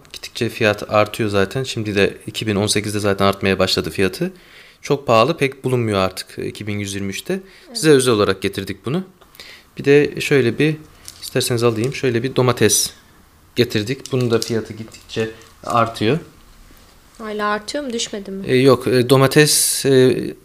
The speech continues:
Speaker 1: artık ithal etmeye başladık domatesi. İthal ediyoruz domatesi ama bu domates yerli domates. E, Cumhurbaşkanımızın sarayında yetiştiriyoruz bunu.
Speaker 2: Hı.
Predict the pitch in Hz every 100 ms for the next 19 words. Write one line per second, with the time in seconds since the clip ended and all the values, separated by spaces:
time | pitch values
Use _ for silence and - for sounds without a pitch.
0 | - - - - 139 - 156 156 123 113
1 | 104 101 98 98 - 101 92 98 - 65
2 | 123 110 95 98 95 98 95 95 92 -
3 | 196 147 151 147 160 156 139 123 190 -
4 | - - - _ 170 160 147 110 101 101
5 | 98 - _ - - - 127 123 143 135
6 | 135 - 139 139 131 151 139 131 127 117
7 | 104 - 110 104 101 98 110 147 180